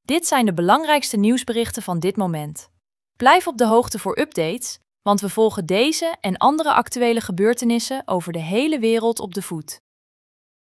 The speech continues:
Daarmee zijn de belangrijkste nieuwsberichten van vandaag afgerond. Bedankt dat u naar Lingopie Nieuws in Easy Dutch hebt gekeken. We zijn binnenkort terug met meer nieuws.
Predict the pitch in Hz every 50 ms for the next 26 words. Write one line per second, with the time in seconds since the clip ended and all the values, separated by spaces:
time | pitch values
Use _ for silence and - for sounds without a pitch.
0 | _ - 208 208 233 247 247 240 247 - - - 220 214 208 180 196 202 196 208
1 | 247 311 311 294 302 294 294 - - 269 247 247 247 247 - - 226 202 214 208
2 | - - 208 170 180 170 165 156 165 165 160 165 175 196 226 - - - _ -
3 | 208 180 - - - 170 160 165 165 160 156 - - - _ _ _ _ _ _
4 | _ _ _ _ _ - 254 220 277 311 349 359 339 311 - 294 277 254 220 214
5 | 220 233 269 285 285 277 277 277 262 240 240 220 202 190 185 185 196 208 - -
6 | 175 170 - - 208 208 196 208 190 165 180 170 165 - - 175 - - - 170
7 | - 175 160 160 156 160 165 156 156 - _ _ _ _ _ _ _ _ _ _
8 | _ _ - 190 190 190 185 190 180 185 180 175 175 - 302 359 349 - - 285
9 | 277 294 - - - 175 160 - 175 185 196 202 202 196 180 165 160 160 156 -
10 | - - -